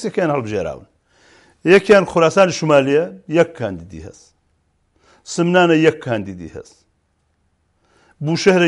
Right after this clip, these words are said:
یەک کاندیدی هەست. یعنی، کاندیدی دووەم نییە لە ڕەقابەتە بێ لەگەڵی. یعنی، ئائیستە کە ئێمە بێکۆ قسەکەین، دە نەفەر لە مەجلسی خوبرەکان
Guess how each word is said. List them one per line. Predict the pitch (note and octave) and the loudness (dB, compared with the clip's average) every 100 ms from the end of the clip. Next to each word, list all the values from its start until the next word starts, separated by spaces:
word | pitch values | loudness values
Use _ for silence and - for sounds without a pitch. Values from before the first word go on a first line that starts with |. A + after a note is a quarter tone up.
| E3 | 2
یەک | D#3 C#3+ | 0 -4
کاندیدی | B2 A2 G#2 F#2+ F#2+ | -6 -6 -10 -12 -14
هەست. | - _ F3+ | -18 _ -2
یعنی، | G3 F3 | -2 -2
کاندیدی | E3+ D#3+ D#3 C#3+ C#3 | -2 -2 -4 -6 -6
دووەم | F#3 G#3+ | -4 -2
نییە | G#3 E3 | -2 -2
لە | B2 | -4
ڕەقابەتە | G#2+ A#2+ A#2 G#2 A2 | -6 -8 -8 -8 -8
بێ | G2+ F#2+ | -8 -12
لەگەڵی. | F#2+ F#2+ _ - - | -14 -18 _ -20 -8
یعنی، | G3 A#3 - | -4 -2 0
ئائیستە | A3+ A3+ B3 - - D3 C#3+ | 0 0 -4 -4 0 0 2
کە | E3+ | -4
ئێمە | G3+ F3 D3+ - | -2 0 0 0
بێکۆ | F3 F#3+ C#3 - | 2 2 0 -6
قسەکەین، | B2+ A#2+ D3+ G#3+ - _ _ _ _ - C3 | -2 0 0 -4 -10 _ _ _ _ -18 -4
دە | D#3+ F#3 | 0 2
نەفەر | C3 A2 G#2+ A2 | 0 0 -2 0
لە | B2+ | -2
مەجلسی | C3+ D3+ E3 C#3 | -2 -4 -8 -8
خوبرەکان | B2+ A#2+ B2+ D#3 G3 | -6 -2 -2 0 -2